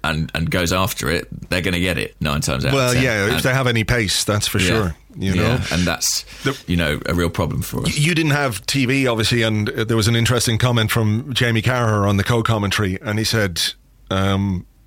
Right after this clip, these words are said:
Speaker 2: I can't remember the exact context of, uh, the first part, but his bottom line was Arsenal just have bad defenders.
Speaker 1: Mm.
Speaker 2: They have bad defenders. We can't defend as a team. We're not organised well enough, but also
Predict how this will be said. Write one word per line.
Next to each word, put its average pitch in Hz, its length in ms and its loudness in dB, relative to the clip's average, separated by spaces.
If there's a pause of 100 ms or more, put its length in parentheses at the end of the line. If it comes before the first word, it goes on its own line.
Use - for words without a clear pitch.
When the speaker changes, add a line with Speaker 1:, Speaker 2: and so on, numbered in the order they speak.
(480)
Speaker 2:
I 127 60 0
can't 139 140 0
remember 123 200 2
the 110 100 4
exact 117 640 -2 (420)
context 113 640 0
of, 101 360 0 (100)
uh, 98 80 -2
the 113 120 -4
first 127 300 0
part, 104 200 0
but 113 120 0
his 127 340 2 (320)
bottom 120 260 0
line 117 200 2
was 107 200 2
Arsenal 135 420 0
just 113 240 -2
have 107 280 0 (460)
bad 113 240 -2
defenders. 123 600 -2 (240)
Speaker 1:
Mm. 165 280 2 (320)
Speaker 2:
They 143 80 0
have 123 100 -2
bad 160 260 0
defenders. 135 380 0
We 123 100 2
can't 156 220 0
defend 127 360 0
as 98 100 0
a 107 40 0
team. 139 300 0
We're 117 60 2
not 117 160 0
organised 127 500 2
well 113 120 2
enough, 113 220 0
but 135 120 2
also 131 500 0